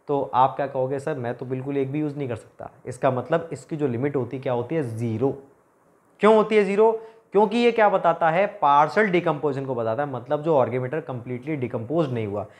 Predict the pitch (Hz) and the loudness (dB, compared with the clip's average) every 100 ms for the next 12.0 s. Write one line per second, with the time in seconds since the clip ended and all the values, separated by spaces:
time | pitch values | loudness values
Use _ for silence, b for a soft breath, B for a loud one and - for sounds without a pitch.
0 | b - 196 185 180 185 185 170 175 175 | b 4 6 6 4 2 2 0 0 0
1 | 170 151 156 147 101 B B B 131 151 | 0 0 0 0 -2 B B B -2 2
2 | 170 175 190 185 185 180 180 185 - 160 | 4 4 4 4 2 4 6 4 4 0
3 | 156 175 175 175 170 165 170 180 170 165 | 0 -2 0 -2 -2 -4 -4 -4 -4 -4
4 | 160 175 - 147 165 180 151 156 160 160 | -2 -4 -2 0 2 2 2 -2 0 0
5 | 165 160 156 147 143 147 135 - 117 101 | 0 -2 -2 -2 0 0 0 -2 -8 -8
6 | - - _ _ _ - 143 156 156 147 | -10 -14 _ _ _ -4 2 4 4 0
7 | 139 160 151 156 151 147 156 165 160 165 | -4 -4 -2 0 0 2 2 2 -2 -4
8 | 156 147 131 170 165 B _ 139 147 139 | -4 -2 -2 -6 -10 B _ -10 -4 0
9 | 131 160 147 113 117 98 101 104 131 131 | 0 0 -8 -8 -8 -10 -10 -8 -6 -4
10 | 143 139 143 123 117 117 156 208 B B | -4 -4 -6 -8 -8 -4 -4 -4 B B
11 | - 120 123 113 107 101 90 95 101 | -6 -4 -2 -2 -4 -6 -10 -14 -16